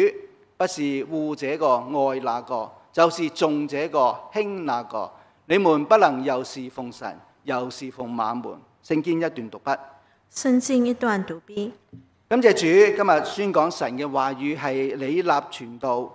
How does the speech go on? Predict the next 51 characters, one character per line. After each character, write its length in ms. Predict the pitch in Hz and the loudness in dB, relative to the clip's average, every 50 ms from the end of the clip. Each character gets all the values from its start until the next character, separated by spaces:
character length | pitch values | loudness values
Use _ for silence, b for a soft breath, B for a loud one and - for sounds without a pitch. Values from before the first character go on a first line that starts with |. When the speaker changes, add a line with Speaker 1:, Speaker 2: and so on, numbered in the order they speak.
| - - | -18 -10
Speaker 1:
由 240 | 135 139 123 117 123 123 | -6 -6 -4 -4 -6 -8
陳 280 | - 127 117 117 117 | -10 -10 -10 -10 -10
維 180 | 117 117 117 117 | -10 -12 -12 -10
偉 260 | 113 117 120 143 170 | -10 -8 -6 -6 -6
姊 220 | 185 - - 135 156 | -8 -8 -6 -6 -4
妹 340 | 170 147 127 117 110 110 - _ _ | -4 -4 -4 -4 -6 -8 -14 _ _
傳 140 | - - | -20 -20
譯。 220 | 113 104 104 110 117 _ _ _ _ _ _ _ _ _ _ _ | -20 -20 -20 -20 -20 _ _ _ _ _ _ _ _ _ _ _
Speaker 2:
感 140 | - 226 214 | -2 0 2
謝 200 | 214 285 262 - | 4 4 2 4
主， 120 | - 220 202 | 4 2 0
今 180 | - 247 254 | 2 0 0
天 240 | 254 - 285 277 277 | 2 2 2 2 2
宣 220 | - - 294 285 | 2 2 2 2
講 200 | 269 - 175 - | 2 0 -2 -2
神 220 | 170 - 185 180 180 | -4 -6 -6 -2 -2
的 80 | 208 | -2
話 160 | 214 254 262 247 | 0 2 2 4
語 140 | 202 160 | 2 2
是 280 | 180 - - 233 208 175 | 0 0 2 2 2 2
李 220 | 151 175 156 156 | 0 -2 -4 -4
麗 240 | 160 196 196 170 - | -2 -2 -2 -2 -4
傳 260 | - - - 156 156 156 | -4 -6 -4 -4 -4 0
道， 240 | - 202 180 135 - B B B B B B | 2 4 4 2 0 B B B B B B
由 180 | 190 180 185 190 | -2 -2 -2 0
陳 180 | - 226 208 | 2 4 4
維 100 | 208 208 | 6 6
偉 140 | 202 196 190 | 6 6 4
姐 200 | 190 - 190 151 | 4 2 0 0
妹 180 | 165 185 180 175 | 0 0 -2 -2
傳 260 | - - 180 151 147 | -2 -4 -4 -4 -4
譯。 180 | 160 165 - - - - _ _ _ _ _ _ _ _ _ _ _ _ _ _ | -6 -8 -10 -12 -16 -20 _ _ _ _ _ _ _ _ _ _ _ _ _ _
Speaker 1:
李 100 | 180 233 | 6 6
立 80 | 254 | 8
傳 340 | 233 220 220 220 - 175 165 | 8 6 4 2 2 0 2
道 160 | 170 185 190 | 4 4 4
所 160 | 180 185 208 233 | 4 4 4 2
宣 280 | 233 - 277 277 262 | 4 2 2 2 6
講 200 | 226 214 233 220 | 6 6 6 6
嘅 380 | 196 196 180 175 175 175 170 175 | 4 4 4 6 6 4 4 2
信 260 | 170 - 185 175 170 | -2 -2 -2 -2 0
息 120 | 170 233 | 2 0
係 400 | 233 202 - - 170 151 139 139 - - - - | 0 0 -2 -4 -4 -4 -4 -6 -8 -6 -2 0
定 280 | 156 147 151 151 160 | 2 2 2 0 0
睛 280 | - 220 233 226 208 180 | 2 2 2 4 4 2
永 200 | 156 139 160 156 | 0 0 0 -2
恒、 280 | 143 139 123 107 101 95 - _ _ | -2 -4 -6 -6 -10 -18 -20 _ _
慷 320 | 120 123 123 143 160 175 | -6 -6 -4 -4 -6 -8
慨 340 | - - 139 120 120 120 120 123 | -8 -4 -2 -2 -2 -2 -4 -6
樂 160 | 120 113 107 - - | -8 -8 -8 -10 -2
捐。 240 | - 170 156 127 | 0 0 0 0